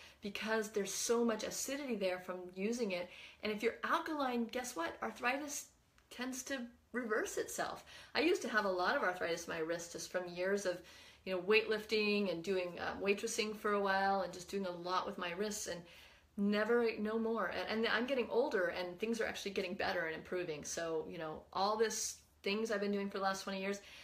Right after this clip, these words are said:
it shows me, like, I meet people here that are my age and they're like, you know, one gal was, like, limping and she, she's like, "It's hard to get in and out of the car."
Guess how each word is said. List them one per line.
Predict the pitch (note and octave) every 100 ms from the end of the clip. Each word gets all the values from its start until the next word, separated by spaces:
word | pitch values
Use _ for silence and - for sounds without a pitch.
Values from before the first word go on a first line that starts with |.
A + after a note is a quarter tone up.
| - - _ -
it | G#3+ G#3+
shows | - B3 C#4
me, | A#3 G3+
like, | F#3
I | - F#3+
meet | G#3 G#3
people | A3+ G#3
here | G3+ A#3 A#3
that | G3
are | F3+
my | F3 F3 F3
age | G#3 B3+ A3+ F#3+ -
and | F#3+ F#3 F3+ F3
they're | F#3 F3+
like, | E3+ E3 - - G3 -
you | E3
know, | F3+ F3+
one | F#3 G3 F#3+ F#3+ -
gal | G3 F#3+ F#3+
was, | F3+ F3+
like, | D#3+ F3+
limping | F#3+ G3 G3+
and | G3
she, | F#3+ F3
she's | - -
like, | -
"It's | -
hard | - G3 F#3+
to |
get | F#3+
in | F3+
and | F3
out | D#3+
of | D#3
the | -
car." | - C#4 C#4+ C#4 C#4+